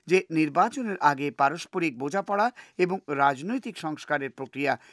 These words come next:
শুরু করতে হবে। সিরীয় সক্রিয়বাদীরা বলছে যে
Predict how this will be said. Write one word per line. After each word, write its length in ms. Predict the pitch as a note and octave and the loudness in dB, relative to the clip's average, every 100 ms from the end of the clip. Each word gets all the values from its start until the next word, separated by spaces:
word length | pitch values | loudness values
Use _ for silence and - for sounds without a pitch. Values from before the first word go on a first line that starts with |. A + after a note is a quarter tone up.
| - | -12
শুরু 280 | - A3 D#3 | 0 2 2
করতে 260 | B2 - | -2 -6
হবে। 400 | A#2+ B2+ A2+ F#2 - _ _ _ _ - - _ - _ - _ | -4 -2 -4 -8 -14 _ _ _ _ -20 -20 _ -20 _ -20 _
সিরীয় 520 | - G#3+ B3+ D4+ C#4+ | -8 -2 2 4 2
সক্রিয়বাদীরা 880 | G#3+ F3+ D#3+ G#3 A#3 A3 F#3+ F#3 E3 | 0 -2 -2 0 4 4 4 4 4
বলছে 440 | B2+ F#3 A3+ G#3+ | 4 2 2 0
যে 120 | B3 | 0